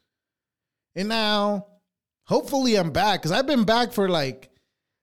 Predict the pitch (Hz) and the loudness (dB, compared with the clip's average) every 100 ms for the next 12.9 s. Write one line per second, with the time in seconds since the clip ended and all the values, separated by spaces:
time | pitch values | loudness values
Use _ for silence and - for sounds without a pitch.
0 | _ 160 254 185 240 240 254 226 214 254 | _ -2 0 2 2 2 2 0 0 2
1 | 220 180 196 262 262 247 226 269 226 226 | 2 0 -2 -2 -2 -2 -6 -10 -12 -12
2 | 226 240 220 160 190 208 220 185 214 226 | -12 -10 -12 -12 -10 -8 -8 -6 -4 -2
3 | 196 160 196 202 185 202 202 196 - 202 | -2 -2 -4 -4 -6 -8 -8 -8 -8 -8
4 | 208 208 185 208 202 190 196 190 123 131 | -6 -6 -8 -8 -10 -8 -8 -8 -8 -8
5 | 185 208 208 185 185 170 - 185 - 190 | -8 -6 -6 -4 -4 -4 -6 -6 -6 -6
6 | 165 165 - _ _ _ 151 175 180 151 | -6 -8 -12 _ _ _ -10 -8 -6 -6
7 | - - 156 135 120 - _ _ _ 143 | -6 -6 -6 -6 -8 -14 _ _ _ -10
8 | 165 160 156 156 139 151 165 165 143 143 | -8 -8 -8 -10 -10 -10 -6 -4 -4 -6
9 | 147 160 165 156 123 135 123 131 123 107 | -6 -6 -4 -4 -4 -6 -6 -8 -8 -8
10 | 127 123 123 123 113 123 113 - 104 - | -10 -10 -10 -8 -8 -12 -14 -14 -14 -14
11 | - 117 - - 113 - - 117 113 113 | -10 -10 -10 -12 -12 -10 -6 -4 -4 -6
12 | 110 98 98 101 101 113 104 95 101 | -8 -10 -12 -12 -6 -6 -6 -8 -16